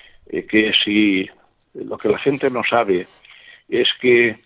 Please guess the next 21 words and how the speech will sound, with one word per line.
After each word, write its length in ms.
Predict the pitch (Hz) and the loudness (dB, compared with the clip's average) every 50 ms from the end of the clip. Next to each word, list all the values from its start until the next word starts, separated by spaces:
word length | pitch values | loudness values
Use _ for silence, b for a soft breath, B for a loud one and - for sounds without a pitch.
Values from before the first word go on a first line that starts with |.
| _ _ - | _ _ -16
eh, 640 | - - 95 92 87 82 85 82 80 80 82 78 - | -10 -8 -6 -6 -6 -6 -6 -4 -4 -4 -4 -6 -10
los 220 | - - 101 101 - | -12 -8 -6 -6 -4
japoneses 800 | - - 107 - 107 107 117 139 131 - - 117 110 110 95 - | -2 -2 0 0 0 0 0 -2 -2 -2 0 2 2 0 0 -2
cuando, 520 | - 107 98 95 90 95 95 90 85 82 - B B B B B B B B B B B _ | -2 -2 -2 0 2 2 2 2 2 0 -4 B B B B B B B B B B B _
cuando 540 | - 101 98 95 98 92 92 90 92 90 | -2 0 2 2 0 -2 -2 0 2 2
atacaron 560 | 87 87 87 - 92 87 - 113 110 113 117 110 | 2 2 2 0 -2 0 2 2 2 2 0 -2
Pearl 200 | - 117 107 - | -4 -6 -6 -2
Harbor, 440 | - 107 104 92 85 92 98 98 117 - _ _ _ _ _ _ _ _ _ _ _ _ _ _ _ _ | 0 0 2 2 0 -2 -4 -4 -6 -12 _ _ _ _ _ _ _ _ _ _ _ _ _ _ _ _
eh, 460 | - 87 - - 80 82 82 76 71 69 | -20 -14 -8 -4 -2 -2 0 0 0 0
el 160 | 73 85 85 | 0 -2 -2
plan 420 | - - 139 160 180 175 170 147 139 | 0 2 2 2 2 0 -2 -8 -8
no 140 | 151 151 | -6 -4
era 180 | 147 143 127 120 | -2 -2 -2 -2
suyo, 420 | - - - 190 180 - 95 - - _ _ _ _ _ _ _ _ _ _ _ _ | -2 -2 -2 -4 -4 -4 -8 -10 -12 _ _ _ _ _ _ _ _ _ _ _ _
el 60 | _ | _
plan 220 | _ - 120 120 120 | _ 0 0 2 2
de 60 | 120 | 0
ataque 300 | 110 - 117 110 - 113 | 0 0 -2 -6 -6 -6
no 100 | 110 110 | -6 -6
era 120 | 101 95 | -6 -6
suyo, 340 | 92 - - 101 82 76 - | -6 -8 -10 -12 -14 -14 -18